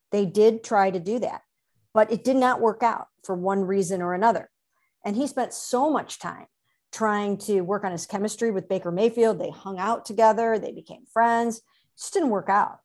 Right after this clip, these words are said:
I mean, those guys never had chemistry. It was just like Odell and Baker light. I mean, it just, it just didn't work. So, um, while they were, spent all that time getting the ball into Austin Hooper's hands, it hurt the development, in my opinion, of Harrison Bryant.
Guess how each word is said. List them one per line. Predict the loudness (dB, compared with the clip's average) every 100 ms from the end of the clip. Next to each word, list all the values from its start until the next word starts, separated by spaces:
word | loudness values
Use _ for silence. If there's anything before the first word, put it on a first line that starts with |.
| -10
I |
mean, | -6 -2
those | -2 0
guys | 2 0 0
never | -4 0 0 0
had | -2 -6
chemistry. | -10 -12 -12 -10
It | -8
was | -8 -8
just | -8 -6 -2
like | -2 -2 -6 _ _ _ _ -4
Odell | 0 0 2 4 4
and | 2 0
Baker | -2 -2 -6
light. | -6 -4 -4 -8 -20 -12
I |
mean, | -8 -8
it | -8
just, | -10 -12 -14
it | -18 -16
just | -16 -14
didn't | -12
work. | -10 -10 -12
So, | -4 -2 -2 -6 _ _ _ -8
um, | -6 -4 -6 -10 -8
while | 0 2
they | 2 0
were, | -2 -8
spent | -2 0
all | 0
that | 0 -2
time | -6 -4 -2 -4 -6 -12 _ _ _ 0
getting | 2 2
the |
ball | 2 2 2
into | 0
Austin | -2 -4 -10
Hooper's | -8 -8 -8 -8
hands, | -10 -10 -6 0
it | 0
hurt | -2 2 4 4 0
the | 2
development, | 2 4 2 2 -2 -6
in | -6
my | -6
opinion, | -6 -6 -6 -6 -8 _ _
of | -6 -4
Harrison | -2 -2 -2 -6 -8
Bryant. | -8 -10 -12 -20